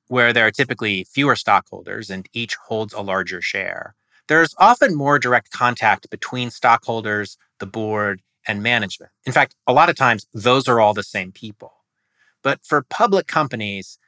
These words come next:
there are just a few large shareholders whose preferences really matter. Sometimes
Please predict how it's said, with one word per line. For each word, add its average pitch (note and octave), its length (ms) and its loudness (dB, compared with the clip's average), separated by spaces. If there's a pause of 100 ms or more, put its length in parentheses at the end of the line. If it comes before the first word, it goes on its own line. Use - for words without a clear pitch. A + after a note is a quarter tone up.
(200)
there C#3+ 120 2
are D3+ 60 0
just - 260 -6
a F#3 60 2
few E3+ 340 -2
large B2+ 380 2
shareholders G#2 800 -6
whose - 160 -16
preferences G#2+ 600 -4
really G#2+ 380 -6
matter. F#2 260 -6 (460)
Sometimes C3+ 720 -2